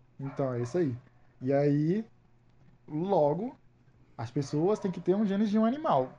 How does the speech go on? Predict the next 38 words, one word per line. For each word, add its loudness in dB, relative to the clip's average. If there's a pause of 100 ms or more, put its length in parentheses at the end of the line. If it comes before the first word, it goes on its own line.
Mas 0
eu 4
fico -8
me -4
perguntando, -2 (1200)
não -2
faz 2
sentido 0
a -4
pessoa -2
ter -2
um 2
gene -2
de -2
um 0
animal, -2
porque -4
senão 0
a 2
pessoa -2
teria 4
ligação 0
direta 0
com -4
aquele 0
tipo -8
de 0
animal. 0
Por -4
exemplo, -2
os -2
humanos -2
com -2
os -8
macacos. -8 (420)
Foda-se 0
a -2
religião. -4